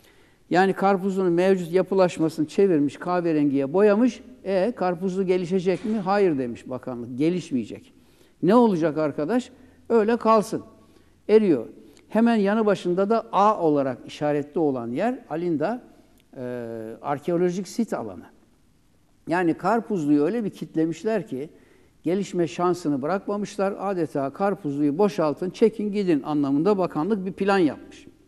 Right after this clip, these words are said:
Bu kadar saçma bir plan olamaz. Önünde de yemyeşil ovası var. Bakın görüyorsunuz. Şu kuzeyden geçen yol, mevcut Karpuzlu'nun Çine üzerinden giden yolu.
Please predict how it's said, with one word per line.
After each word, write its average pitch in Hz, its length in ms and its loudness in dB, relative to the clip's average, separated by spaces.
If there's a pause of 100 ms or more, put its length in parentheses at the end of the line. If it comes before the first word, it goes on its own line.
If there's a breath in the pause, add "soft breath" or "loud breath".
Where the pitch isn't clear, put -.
(200)
Bu 185 80 -4
kadar 151 280 -2
saçma 160 480 -4
bir 180 60 -2
plan 175 280 -4
olamaz. 165 360 0 (1120 soft breath)
Önünde 196 380 4
de 214 60 8
yemyeşil 214 580 4
ovası 196 460 2
var. 135 220 2
Bakın 139 280 -2
görüyorsunuz. 156 680 0 (960)
Şu 196 360 2 (640)
kuzeyden 175 540 0
geçen 151 420 0 (540)
yol, 147 280 4 (540 soft breath)
mevcut 175 400 2
Karpuzlu'nun 170 680 0
Çine 180 300 -2
üzerinden 131 580 0
giden 123 240 -4
yolu. 175 440 0